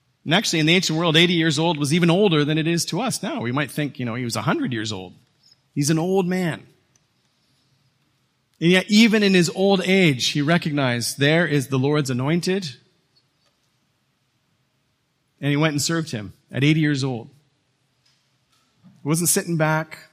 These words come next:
wasn't thinking, "Well, you know, I've done my bit." Continued to serve the Lord as he was able.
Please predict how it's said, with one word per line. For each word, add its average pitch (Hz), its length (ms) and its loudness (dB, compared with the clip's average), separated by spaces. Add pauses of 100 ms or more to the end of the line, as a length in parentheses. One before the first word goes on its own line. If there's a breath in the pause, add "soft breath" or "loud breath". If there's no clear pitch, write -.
wasn't 143 260 -8
thinking, 139 260 -8
"Well, 165 320 -4
you 139 100 -4
know, 143 100 -2
I've 139 160 -4
done 139 180 -2
my 131 160 0
bit." 135 240 -2 (1800 loud breath)
Continued 180 540 2
to 156 100 -2
serve 151 360 -2
the 123 100 -4
Lord 107 380 -8 (300)
as 170 340 2
he 165 140 0
was 156 180 0
able. 113 420 -6